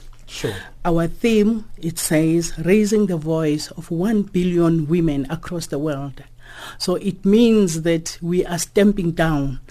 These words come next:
Speaker 2: We know that after this there must be an impact and there
Speaker 1: Mm.
Speaker 2: must be a plan of action. Why? And, uh, I, I, I would like the listeners to know that, uh, as you have already explained, Sakhono,
Speaker 1: Mm.
Speaker 2: Sakhono is not going alone.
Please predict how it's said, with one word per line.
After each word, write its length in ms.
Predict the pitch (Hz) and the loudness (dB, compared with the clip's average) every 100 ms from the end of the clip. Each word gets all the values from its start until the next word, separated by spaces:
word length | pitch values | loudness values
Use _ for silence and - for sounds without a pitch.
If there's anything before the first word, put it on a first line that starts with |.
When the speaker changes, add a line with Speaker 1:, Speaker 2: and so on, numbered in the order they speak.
| - - - | -20 -20 -4
Speaker 2:
We 100 | 170 | 2
know 400 | 165 175 196 202 | 4 6 8 6
that 460 | 180 175 160 - - - | 4 0 -2 -2 -12 -4
after 320 | 214 214 - | -4 -4 -8
this 300 | 156 - 165 - | -8 -2 -2 0
there 140 | 165 | 0
must 380 | 156 165 175 - | 0 0 -4 -6
be 160 | 170 160 | -8 -4
an 120 | 156 | -2
impact 640 | 151 170 170 - - - - | 0 -2 -2 -4 -4 -4 -6
and 120 | 156 | -6
there 100 | 117 | -2
Speaker 1:
Mm. 40 | 151 | -2
Speaker 2:
must 240 | 160 - | -2 -4
be 80 | 139 | -6
a 60 | |
plan 280 | 143 160 151 | -6 -2 0
of 180 | 143 147 | -2 -4
action. 440 | - 165 - 127 131 - - - - - - | -4 -4 -6 -6 -10 -16 -18 -18 -18 -16 -4
Why? 500 | 165 160 180 180 170 | 0 2 2 2 0
And, 480 | - 180 180 180 175 | -4 -4 -2 -2 -4
uh, 160 | 175 165 - - - | -4 -6 -8 -20 -6
I, 100 | 185 | 0
I, 260 | 190 - 185 | 0 0 -4
I 100 | 185 | -2
would 200 | 185 185 | -2 0
like 260 | 185 196 208 | 2 0 4
the 120 | 214 | 4
listeners 720 | 202 190 247 - 165 139 143 - - - - - | 4 2 0 0 0 -2 -6 -12 -20 -20 -20 -8
to 120 | - | 2
know 480 | 180 175 185 208 208 | 4 6 8 8 6
that, 400 | 180 170 156 - - - - - | 4 0 -2 -6 -14 -20 -18 -8
uh, 560 | 180 170 170 151 165 - 139 - | -4 0 2 0 -2 -6 -12 -4
as 160 | 185 175 | 0 4
you 80 | 208 | 4
have 140 | 202 | 2
already 360 | 175 170 196 202 | 0 0 0 0
explained, 480 | 190 - 196 190 185 | -4 -6 -2 -2 -2
Sakhono, 640 | 180 - - 180 151 156 - - | -4 -8 -6 -2 -2 -2 -8 -8
Speaker 1:
Mm. 140 | 131 107 | -6 -4
Speaker 2:
Sakhono 540 | 92 175 - 202 202 | -4 -4 2 4 4
is 200 | 185 165 | 2 2
not 200 | 185 180 | 2 2
going 300 | 175 170 175 | 2 4 2
alone. 500 | 165 180 185 156 151 | 2 2 4 2 0